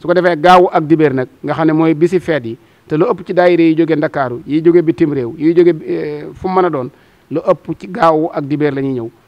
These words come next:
Su ko defee daayira yooyu ñu xam ne gaawu ak dibéer ñoom ñëpp mën nañoo ñëw ñu recevoir leen. Waaye mbokk yi ñu bàyyi xel bu baax a baax ne juróom-ñett fukki daayira sëriñ bi ubbi une heure,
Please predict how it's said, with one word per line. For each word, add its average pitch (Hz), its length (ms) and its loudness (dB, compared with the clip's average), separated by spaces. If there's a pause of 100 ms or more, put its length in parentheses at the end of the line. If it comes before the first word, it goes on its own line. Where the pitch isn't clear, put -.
Su - 80 -14
ko 156 80 -4
defee 147 140 -2
daayira 147 280 0
yooyu 135 220 -2
ñu 135 60 -8
xam 135 180 -8
ne 131 100 -8
gaawu 135 320 -6
ak 135 120 -12
dibéer 123 260 -8 (180)
ñoom 131 180 -8
ñëpp 151 180 -6
mën 139 160 -8
nañoo 131 200 -8
ñëw 127 160 -10 (280)
ñu 131 100 -10
recevoir 123 280 -14
leen. 110 140 -20 (480)
Waaye 175 200 6
mbokk 196 220 0
yi 190 100 -2
ñu 190 80 2
bàyyi 165 200 0
xel 165 160 -4
bu 143 100 -8
baax 160 220 0
a 170 40 -6
baax 131 160 -8 (400)
ne 151 100 0
juróom-ñett 196 480 2
fukki 165 240 -8
daayira 147 360 -2 (380)
sëriñ 185 340 2
bi 175 160 -2
ubbi 165 340 -2
une 185 160 6
heure, 131 160 -2